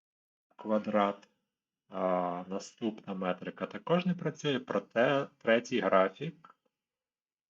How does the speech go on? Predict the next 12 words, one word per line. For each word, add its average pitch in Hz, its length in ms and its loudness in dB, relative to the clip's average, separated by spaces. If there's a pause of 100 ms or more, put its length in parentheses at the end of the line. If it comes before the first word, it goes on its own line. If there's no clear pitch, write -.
(120)
працює. 104 640 0 (200)
Воно 98 220 -2
зробило 90 680 0 (600)
графік, 98 580 2
ну, 139 280 0
воно 107 180 -6
підключило - 540 -6
бібліотеку 113 640 -2
готову, 90 440 -4
яка 87 300 -6
вже 87 360 -2 (1040)
пропонує 95 840 -2